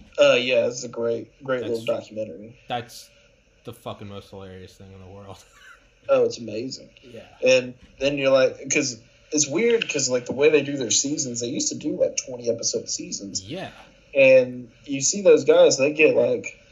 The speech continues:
Speaker 1: they're out of the office one day a week, and that's the day it airs.
Speaker 2: Yeah.
Speaker 1: And then they're up the next morning,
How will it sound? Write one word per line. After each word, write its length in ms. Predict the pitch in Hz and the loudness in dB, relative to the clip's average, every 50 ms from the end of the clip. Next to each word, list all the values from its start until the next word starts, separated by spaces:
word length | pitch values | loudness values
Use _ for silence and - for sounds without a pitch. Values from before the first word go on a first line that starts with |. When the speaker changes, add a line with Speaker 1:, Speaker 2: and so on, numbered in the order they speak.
| _ | _
Speaker 1:
they're 180 | - 165 180 170 | 6 8 8 8
out 140 | 165 156 147 | 8 8 6
of 60 | 131 | 6
the 80 | 127 131 | 6 6
office 360 | 147 170 180 180 156 - - | 6 6 4 2 0 -2 0
one 200 | 131 123 123 120 | 0 0 0 2
day 440 | 123 123 127 127 127 120 117 113 - _ - | 2 2 2 2 0 -4 -8 -10 -6 _ -2
a 40 | 120 | 0
week, 360 | 120 131 151 156 147 - - | 0 0 -2 -2 -2 -2 -4
and 100 | 117 120 | -4 -2
that's 300 | 123 120 113 113 - - - | -2 -2 -2 0 -2 -4 -4
the 200 | - 127 123 117 - | -6 -8 -8 -6 -2
day 200 | - 120 120 117 | -2 0 0 0
it 80 | 110 | 2
airs. 500 | 117 135 139 - - - - - - - - - - - - - - - | 2 0 0 -2 -6 -8 -8 -8 -8 -8 -16 -20 -20 -20 -20 -20 -14 -10
Speaker 2:
Yeah. 300 | 143 160 127 98 82 - - _ - - _ _ - | -8 -6 -6 -6 -8 -12 -14 _ -20 -20 _ _ -10
Speaker 1:
And 120 | 139 135 135 | -6 -2 0
then 140 | 139 139 135 | 2 6 8
they're 260 | 131 131 131 131 123 - 131 | 8 8 8 6 4 6 8
up 160 | 131 135 131 - | 8 8 8 6
the 60 | - | 4
next 220 | 131 131 123 117 131 | 6 6 6 6 2
morning, 600 | 127 127 127 127 120 120 120 120 120 113 107 | 2 2 4 4 2 0 -2 -4 -8 -10 -12